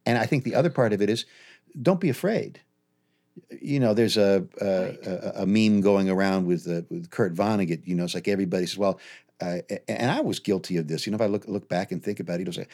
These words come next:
Speaker 1: "Well, I can't do that because," and I see this in the studio as well. "I, I can't do that because Bobby does it better than me," or, "I can't do that because Sally does that," or whatever. And,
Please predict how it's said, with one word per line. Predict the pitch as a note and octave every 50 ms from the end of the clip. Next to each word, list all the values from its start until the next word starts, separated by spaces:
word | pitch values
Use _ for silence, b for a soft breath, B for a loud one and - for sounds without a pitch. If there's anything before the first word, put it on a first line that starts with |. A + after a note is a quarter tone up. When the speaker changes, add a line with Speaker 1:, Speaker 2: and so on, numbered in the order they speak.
| B B B _
Speaker 1:
"Well, | B2 B2
I | B2
can't | - - - F3 E3 D3 - -
do | C3 B2+ A2+
that | F#2+ G#2+ G#2+ G2+ G#2 G#2+ -
because," | A#2 G2+ - - F#2 F2+ E2+ -
and | - B2
I | C3
see | C3+ - E3+
this | C3 A#2 - F2+
in |
the | E2+ -
studio | - - F2+ E2 D#2 C#2 C#2
as | C2+ -
well. | - - -
"I, | - E2 - - B B B B C3+
I | C3+
can't | - - F#3 F3 F3
do | E3
that | B2 B2+ B2 -
because | - - G#2+ -
Bobby | - A#2+ B2+ B2 A2+
does | F2+ F#2 D#2
it | F2 E2 -
better | E2+ E2 D#2+
than | D2 D2 D2+
me," | E2 E2 D#2
or, | D#2
"I | D2 -
can't | - - A2+ G2+ -
do | G2+ F2+
that | F#2 F2+ F3
because | - - - - -
Sally | - G2+ F#2+ F#2+ F#2+ F2+
does | E2+ E2+ D#2+ -
that," | E2+ E2
or | D#2+
whatever. | D#2+ E2+ E2+ E2+ E2+ D2+ D#2+
And, | D#2 D2